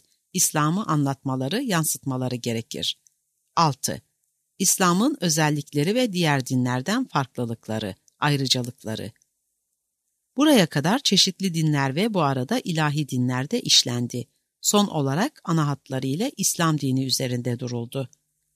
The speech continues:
Görüldüğü gibi her dinin kendine ait özellikleri vardır.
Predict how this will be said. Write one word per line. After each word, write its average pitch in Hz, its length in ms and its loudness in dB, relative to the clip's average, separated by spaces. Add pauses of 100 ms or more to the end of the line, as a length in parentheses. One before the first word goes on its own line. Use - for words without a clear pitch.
(420)
Görüldüğü 247 440 8
gibi 170 320 4
her 208 300 4
dinin 160 300 4
kendine 160 440 2
ait 151 320 0
özellikleri 139 680 0
vardır. 123 500 -4